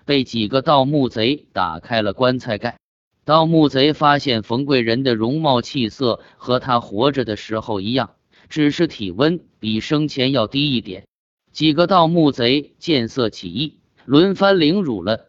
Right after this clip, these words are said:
她的尸体。几人在做禽兽不如的事情时发生了争执，盗完墓后还相互砍杀，导致事情败露。冯贵人也因为此事名声变得非常差了。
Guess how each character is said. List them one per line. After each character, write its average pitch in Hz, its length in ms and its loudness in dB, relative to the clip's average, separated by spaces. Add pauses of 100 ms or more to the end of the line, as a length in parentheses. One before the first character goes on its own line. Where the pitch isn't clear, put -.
她 123 180 -4
的 107 100 -4
尸 135 220 -6
体。 - 260 -12 (460)
几 156 160 0
人 160 300 4
在 170 240 4
做 143 180 2
禽 180 300 -2
兽 147 180 0
不 127 180 -2
如 120 200 0
的 147 100 0
事 127 240 -2
情 110 240 -6
时 123 320 -4 (140)
发 120 280 2
生 123 220 -4
了 107 80 -2
争 131 280 -4
执， 113 280 -10 (320)
盗 185 220 4
完 151 220 4
墓 151 280 2
后 123 340 0 (100)
还 117 220 -4
相 147 300 -2
互 120 180 -6
砍 92 280 -14
杀， 131 320 -4 (280)
导 117 260 2
致 139 160 0
事 123 200 -2
情 113 200 -6
败 120 200 0
露。 110 300 -4 (220)
冯 - 280 -2
贵 180 180 4
人 139 260 2
也 117 140 0
因 156 220 0
为 135 200 2
此 90 320 -10
事 117 180 -4
名 120 260 0
声 175 300 -2 (140)
变 113 220 -2
得 92 140 -4
非 131 280 -2
常 110 240 -6
差 101 280 -4
了。 76 160 -14